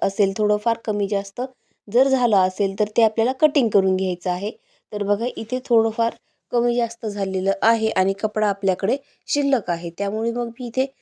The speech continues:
सरळ लाईनमध्ये कट करून घेतलेला आहे. एक्स्ट्राचा जो भाग आहे बाहेर आलेला तो कट करून घेतलेला आहे.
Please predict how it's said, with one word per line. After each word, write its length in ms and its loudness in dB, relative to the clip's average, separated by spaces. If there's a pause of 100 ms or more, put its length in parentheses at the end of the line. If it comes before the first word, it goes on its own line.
(180)
सरळ 320 8
लाईनमध्ये 500 2
कट 240 6
करून 300 4
घेतलेला 440 -4
आहे. 200 -6
एक्स्ट्राचा 680 -4
जो 180 2
भाग 260 4
आहे 320 0 (440)
बाहेर 420 0
आलेला 340 2
तो 220 -4 (220)
कट 200 0
करून 320 0
घेतलेला 460 0
आहे. 260 0